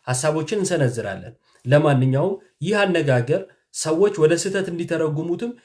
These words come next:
በጣም የተመቸ ስለሆነ ማብራሪያ ይፈልጋል። ፕላስ ደግሞ በጣም የተለጠጠ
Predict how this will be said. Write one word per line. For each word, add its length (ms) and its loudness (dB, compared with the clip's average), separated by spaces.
በጣም 460 2
የተመቸ 480 0
ስለሆነ 380 -2
ማብራሪያ 580 4
ይፈልጋል። 640 -8
ፕላስ 340 -2
ደግሞ 240 -2
በጣም 500 0
የተለጠጠ 560 0